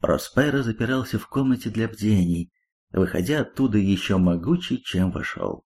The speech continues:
При этом накопленную силу следовало расходовать осмотрительно,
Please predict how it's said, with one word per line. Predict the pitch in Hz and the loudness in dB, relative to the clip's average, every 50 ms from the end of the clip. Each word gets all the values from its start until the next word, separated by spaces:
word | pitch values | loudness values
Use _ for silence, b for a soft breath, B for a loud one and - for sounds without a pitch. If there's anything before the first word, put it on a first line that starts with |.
| _ _ _ _ _ _ _ _ _ _ _ - | _ _ _ _ _ _ _ _ _ _ _ -2
При | 78 76 80 | 0 0 2
этом | 80 85 104 - 151 147 143 135 - _ | 0 0 -2 -2 -4 -6 -8 -8 -10 _
накопленную | - - - - - - - - - - - - - | -6 -6 -4 -4 -4 -4 -4 -4 -4 -4 -4 -6 -8
силу | - - 123 143 135 113 - - - - _ _ _ _ _ _ | -8 -6 -4 -2 -2 -2 -2 -4 -8 -14 _ _ _ _ _ _
следовало | - - 98 123 143 147 147 151 151 143 | -4 0 2 2 2 2 0 0 -2 -2
расходовать | 147 139 - - 143 143 147 147 139 - | -2 -4 -4 -4 -2 0 0 -2 -2 -4
осмотрительно, | - - 131 123 - - 127 131 131 - - 107 101 90 - 104 98 98 98 98 101 | -6 -6 -6 -6 -6 -4 -4 -4 -4 0 0 0 0 2 0 0 2 2 2 2 0